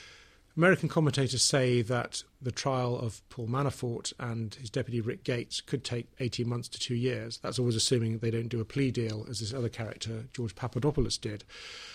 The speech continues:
But we are seeing the opening moves in the chess match. Uh, this is the first set of indictments and the first guilty plea. And in classic prosecutor fashion, you know, when you prosecute the mob, when you prosecute financial crime,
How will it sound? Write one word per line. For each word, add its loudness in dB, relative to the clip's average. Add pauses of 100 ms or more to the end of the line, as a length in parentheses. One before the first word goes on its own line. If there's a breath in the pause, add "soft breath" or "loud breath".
(240 loud breath)
But 2
we 12
are 12
seeing 6
the 4
opening 0
moves 2
in -2
the 0
chess 0
match. -6
Uh, -8
this 0
is -2
the -2
first -2
set 0
of -2
indictments -2
and -4
the -6
first -4
guilty 0
plea. -6 (640 loud breath)
And 0
in -2
classic 4
prosecutor 2
fashion, -2
you -4
know, -4
when -2
you -2
prosecute -2
the -2
mob, 0
when -6
you -4
prosecute -6
financial -4
crime, -4